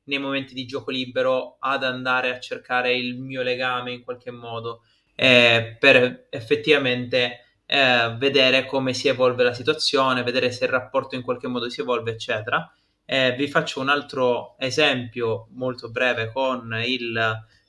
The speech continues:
eh, gioco di ruolo dal vivo, in cui a un certo punto ho iniziato a, ehm,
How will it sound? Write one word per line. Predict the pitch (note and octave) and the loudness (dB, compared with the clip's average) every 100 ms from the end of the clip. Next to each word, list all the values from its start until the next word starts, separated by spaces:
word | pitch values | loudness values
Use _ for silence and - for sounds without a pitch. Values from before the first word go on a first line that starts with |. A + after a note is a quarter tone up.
| - | -2
eh, | B2+ B2 | 2 2
gioco | B2 C#3+ | 4 2
di | C3 | 2
ruolo | C3+ | 0
dal | B2 A#2+ | 0 0
vivo, | A#2 A2 B2+ F#3+ - _ - | -6 -2 -2 -2 -8 _ -10
in | F3 | -2
cui | E3 | 0
a | C#3 | 0
un | |
certo | C#3 F3+ - | -2 -6 -4
punto | F#3 D3 C#3 C#3 C3+ - - | -4 -4 0 2 2 -2 -4
ho | D3 | 0
iniziato | D3+ D3+ - D3+ C3 C3 | 0 -2 0 0 4 4
a, | B2+ A#2+ A#2 - _ _ _ | 4 4 0 -10 _ _ _
ehm, | C3 B2+ A#2+ A#2 A2 A2 | 0 2 2 2 0 -4